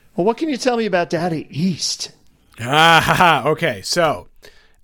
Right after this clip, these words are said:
Speaker 2: I knew about Data East, but I didn't know about, with sort of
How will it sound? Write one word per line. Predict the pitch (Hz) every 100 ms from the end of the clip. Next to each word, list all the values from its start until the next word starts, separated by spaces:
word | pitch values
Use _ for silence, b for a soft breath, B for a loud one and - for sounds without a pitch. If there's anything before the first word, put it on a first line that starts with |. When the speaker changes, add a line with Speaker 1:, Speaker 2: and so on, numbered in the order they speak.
| _
Speaker 2:
I | 165 170
knew | 170 240 294 247
about | 180 170 170
Data | 151 147 139
East, | 131 131 -
but | 143
I |
didn't | 160 175
know | 156 151
about, | - 135 113 107 143 139 120 - - - - - -
with | 120 -
sort | - 131 117
of | 104